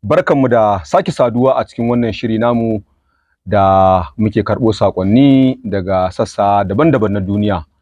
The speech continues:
daga gida Najeriya da kuma wajen Najeriya, wanda ake kawowa, wanda masoya, masoyanmu suke aiko da saƙo a bawa ƴan dambe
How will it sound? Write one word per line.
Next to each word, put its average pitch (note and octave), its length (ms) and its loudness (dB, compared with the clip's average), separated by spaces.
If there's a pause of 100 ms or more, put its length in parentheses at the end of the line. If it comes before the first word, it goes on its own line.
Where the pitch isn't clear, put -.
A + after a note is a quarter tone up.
(300)
daga G#2 140 0
gida A#2 240 2
Najeriya B2 500 0
da G2+ 80 -6
kuma A2+ 360 0
wajen G2+ 280 -2
Najeriya, F#2 540 -4 (600)
wanda G#2 220 2
ake G#2 200 0
kawowa, G#2 440 2
wanda A2 200 0
masoya, B2 600 2 (420)
masoyanmu B2 720 0 (440)
suke A#2+ 320 -2 (220)
aiko B2+ 280 0
da B2 80 0
saƙo A#2+ 600 2
a G#2 100 2
bawa A2 560 2 (180)
ƴan A#2 200 0
dambe A#2 680 0